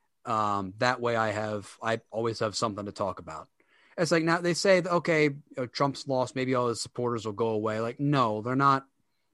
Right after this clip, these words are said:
they're not going away. They'll still be around. And then people are asking, "Well, now that Biden's president, are you gonna start ripping on Biden the way you ripped on Trump?" I'm like, I don't, I mean, if he does something and, and fucks up the level that Trump did,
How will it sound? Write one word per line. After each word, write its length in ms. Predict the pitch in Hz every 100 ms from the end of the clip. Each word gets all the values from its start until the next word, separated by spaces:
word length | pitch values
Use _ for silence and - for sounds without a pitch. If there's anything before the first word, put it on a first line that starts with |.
| _ _ - 143
they're 140 | 147
not 220 | 147 127
going 220 | 123 127
away. 280 | 120 117 101
They'll 160 | 98 117
still 280 | - 151 131
be 140 | 127
around. 560 | 120 117 117 113 113 113 _ _ _
And 100 | 147
then 100 | 147
people 260 | 156 139
are 100 | 135
asking, 280 | 131 123 -
"Well, 60 | 139
now 140 | 156
that 160 | 151 123
Biden's 380 | 131 139 131 -
president, 420 | - 120 117 117
are 20 |
you 60 | 120
gonna 160 | 120
start 380 | 113 - 117 110
ripping 200 | 113 123
on 160 | 117 104
Biden 420 | 104 101 110 117
the 60 |
way 180 | 110 110
you 80 | 107
ripped 280 | 101 110 -
on 200 | 107 90
Trump?" 340 | - 110 110 -
I'm 140 | 113
like, 180 | 107 113 - _ - - - _
I 120 | 135
don't, 280 | 185 220 220 -
I 20 | 160
mean, 140 | 185
if 100 | 160
he 80 | 156
does 320 | 127 175 247
something 320 | - 117 123
and, 220 | 113 107 -
and 240 | 113 101 92 _ _ - -
fucks 260 | 139 -
up 180 | 123 117 _ _ _ _ _ _
the 80 | 107 98
level 380 | 107 123 123 110
that 120 | 92
Trump 380 | - 147 196 -
did, 320 | 110 104